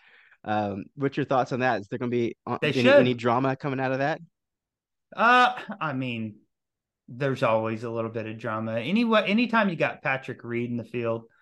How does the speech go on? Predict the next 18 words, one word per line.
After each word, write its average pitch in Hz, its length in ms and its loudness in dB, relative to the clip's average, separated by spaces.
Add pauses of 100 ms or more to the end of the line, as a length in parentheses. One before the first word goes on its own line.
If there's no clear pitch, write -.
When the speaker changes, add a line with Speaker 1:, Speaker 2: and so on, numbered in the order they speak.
(400)
Speaker 2:
I 113 180 -4
mean, 110 380 -6 (760)
anything 131 480 2
can 117 140 -8
happen, 107 420 -4
right? 113 380 2 (520)
But 180 440 6 (160)
Speaker 1:
Yeah. 98 160 -8
Speaker 2:
the 151 80 2
live 226 240 2
guys 220 240 6
should 202 240 -2
be 156 100 0
able 127 200 0
to 117 40 -12
play 117 260 -4
in 113 80 -6
it. 110 160 -10